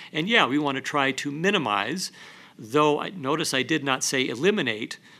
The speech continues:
those death time entanglements, but, but try to do what we can to, to minimize them. Another thing, um, uh, are they contemplating their own disability? You know, do they know that they have a debilitating degenerative disease,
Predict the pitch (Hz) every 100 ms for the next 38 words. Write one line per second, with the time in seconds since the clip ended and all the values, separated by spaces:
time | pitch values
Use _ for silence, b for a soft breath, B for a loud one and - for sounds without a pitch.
0 | b 131 143 117 117 147 139 - 143 135
1 | 120 117 147 175 139 107 92 147 - -
2 | 143 - - 147 151 - 143 139 123 139
3 | 147 135 131 139 135 139 143 147 147 165
4 | 247 143 104 95 - 101 95 - _ -
5 | - _ _ _ B B B - 160 214
6 | 214 - 110 98 B B B - 131 127
7 | 131 131 127 127 123 B B B _ 135
8 | 127 127 - 151 180 175 175 - 160 196
9 | 190 190 160 151 156 139 139 147 160 147
10 | 156 - 131 208 190 110 - _ _ b
11 | b - 151 127 120 123 131 180 147 170
12 | 220 196 202 196 160 143 139 151 165 151
13 | 151 147 143 131 127 117 151 160 165 139
14 | 143 147 139 131 123 139 139 143 139 139
15 | 135 117 120 127 117 95 -